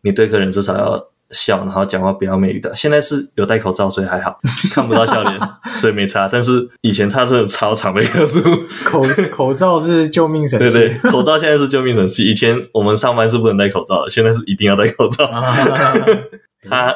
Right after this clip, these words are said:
Speaker 1: 这个就拉很多，他以前超常被客诉的。
Speaker 2: 酷。
Speaker 1: 但是虽然戴了口罩，但是听得出来他讲话超没语调，就是没有。
Speaker 2: 然后什么？
Speaker 1: 对的。
Speaker 2: 对，对。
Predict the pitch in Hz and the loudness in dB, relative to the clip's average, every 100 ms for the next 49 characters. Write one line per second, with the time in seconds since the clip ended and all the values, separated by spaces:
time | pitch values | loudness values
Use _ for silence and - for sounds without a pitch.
0 | - - 127 120 120 104 95 92 92 - | -4 -2 0 2 2 2 -2 -2 -4 0
1 | 113 104 92 101 98 92 92 95 95 95 | 0 0 -4 -2 -2 0 0 -2 -2 -4
2 | 120 - 147 131 _ _ 110 92 _ _ | -4 -4 -4 -4 _ _ -18 -18 _ _
3 | 131 139 156 - _ - 117 120 104 98 | -2 2 0 0 _ -2 2 2 0 -2
4 | 90 98 98 101 107 101 - _ - 113 | -4 -2 0 0 0 0 -4 _ -6 -2
5 | 110 98 104 98 92 95 92 95 95 - | 0 0 0 0 0 -4 -4 -2 -4 -2
6 | 95 90 87 - 90 - _ - 104 - | -2 -2 -4 -4 -6 -6 _ -6 -6 0
7 | 98 92 92 92 - 110 113 117 110 101 | 2 2 2 0 -4 -2 0 0 0 -2
8 | 95 98 - - 95 98 95 92 | -2 -4 -10 -8 -4 -4 -4 -8